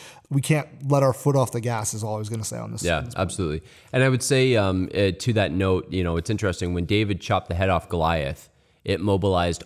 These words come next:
Speaker 2: all of the Israelites to go and chase the Philistines away, right? And so, uh, and put them to flight. So, yeah, it's a good word.
Speaker 1: Yeah.
Speaker 2: Yeah, so I, I had this conversation. So we had these friends over, and, and it was interesting. This came up,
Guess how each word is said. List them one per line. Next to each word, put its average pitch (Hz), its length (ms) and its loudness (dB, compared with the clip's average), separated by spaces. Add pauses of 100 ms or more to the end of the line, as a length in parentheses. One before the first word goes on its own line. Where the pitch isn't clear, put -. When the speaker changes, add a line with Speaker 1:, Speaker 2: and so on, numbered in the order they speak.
Speaker 2:
all 92 320 2
of 82 100 -4
the 87 140 0
Israelites 80 560 -2
to 85 140 -6
go 82 140 -2
and 78 100 -4
chase 80 260 -4
the 73 100 -10
Philistines 76 560 -8
away, 64 360 -8 (160)
right? 76 260 -6 (100)
And 78 140 -8
so, 73 480 -6
uh, 76 60 -8
and 76 240 -8
put - 140 -12
them - 100 -10
to - 80 -10
flight. 69 360 -10
So, 69 280 -8 (360)
yeah, 69 180 -4
it's - 140 -10
a 78 40 -6
good 76 140 -2
word. 64 200 -4 (300)
Speaker 1:
Yeah. 113 80 -16 (180)
Speaker 2:
Yeah, 127 200 2
so 127 280 2
I, 127 200 2 (120)
I 135 60 0
had 170 160 0
this 190 100 -4
conversation. 110 640 0
So 110 100 -2
we 113 60 2
had 120 120 2
these 123 140 -2
friends 101 300 0
over, 92 260 2
and, 98 360 -2
and 113 120 0
it 123 60 2
was 123 100 0
interesting. 113 680 -2
This 151 180 0
came 123 260 0
up, 95 340 0